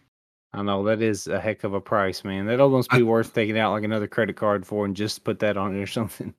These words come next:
Speaker 2: I mean, yeah, or we get, we have the Amazon credit card. We get, we'd get twenty dollars in points just for putting on that.
Speaker 1: Right,
Speaker 2: 'Cause,
Speaker 1: right.
Speaker 2: 'cause it's so expensive or whatever, you know. You, man, you get, like, five percent back, but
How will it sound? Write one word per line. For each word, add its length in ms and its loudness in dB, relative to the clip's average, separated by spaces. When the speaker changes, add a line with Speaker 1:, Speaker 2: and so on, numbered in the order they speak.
Speaker 2:
I 120 4
mean, 160 10
yeah, 320 10
or 140 10
we 160 8
get, 240 4
we 160 8
have 180 6
the 120 4
Amazon 380 4
credit 280 0
card. 260 2
We 80 6
get, 300 2
we'd 180 8
get 140 6
twenty 240 6
dollars 480 6
in 80 4
points 380 4
just 120 -2
for 120 -4
putting 220 -2
on 200 4
that. 360 4
Speaker 1:
Right, 400 -2
Speaker 2:
'Cause, 280 4
Speaker 1:
right. 100 -2
Speaker 2:
'cause 80 2
it's 120 0
so 160 4
expensive 460 2
or 60 -2
whatever, 380 -2
you 100 0
know. 80 -2
You, 180 4
man, 120 4
you 100 6
get, 100 4
like, 120 2
five 240 4
percent 280 2
back, 360 2
but 220 0